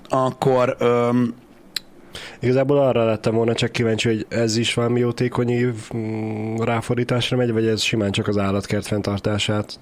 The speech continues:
Speaker 1: Már is mondom egyébként,
Speaker 2: segíti?
Speaker 1: i-, itt a tavasz, ideje pótolni a tápanyagot otthoni növényeink számára. Idén is megkezdtük az elefánt szuvenír elnevezésű termékünk értékesítését, mint nem más,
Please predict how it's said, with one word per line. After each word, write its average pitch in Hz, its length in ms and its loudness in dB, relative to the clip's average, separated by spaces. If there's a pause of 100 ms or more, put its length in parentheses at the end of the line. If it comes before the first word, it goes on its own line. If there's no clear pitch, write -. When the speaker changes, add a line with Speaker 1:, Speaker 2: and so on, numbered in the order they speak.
Speaker 1:
Már 143 200 2
is 147 140 0
mondom 123 260 0
egyébként, 202 540 0
Speaker 2:
segíti? 185 260 4 (140)
Speaker 1:
i-, 117 40 6
itt - 120 0
a 156 60 2
tavasz, 240 360 0
ideje 180 260 0
pótolni 160 460 2
a 139 40 4
tápanyagot 160 640 2
otthoni 156 280 0
növényeink 127 540 0
számára. 196 520 2
Idén 180 280 2
is 175 200 2
megkezdtük 160 500 0
az 139 120 0
elefánt 147 440 2
szuvenír 135 420 2
elnevezésű 131 520 2
termékünk 123 580 0
értékesítését, 156 800 0
mint 117 140 2
nem 156 160 2
más, 156 400 0